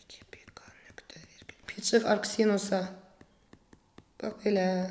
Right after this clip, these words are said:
Və bu artıq cavabdır. Bitirdim, uşaqlar.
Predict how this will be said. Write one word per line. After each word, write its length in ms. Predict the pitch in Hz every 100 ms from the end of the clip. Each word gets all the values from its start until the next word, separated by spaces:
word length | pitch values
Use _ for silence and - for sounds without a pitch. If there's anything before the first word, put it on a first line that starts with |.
| - - - - _ _ - 202
Və 80 | 208
bu 80 |
artıq 320 | 214 208 226 214
cavabdır. 480 | 202 202 196 196 - - - _ _ _ _ _ _ _ _ _ - _ _ - - - - - - - -
Bitirdim, 440 | - - 233 233
uşaqlar. 580 | 226 - 208 190 202 220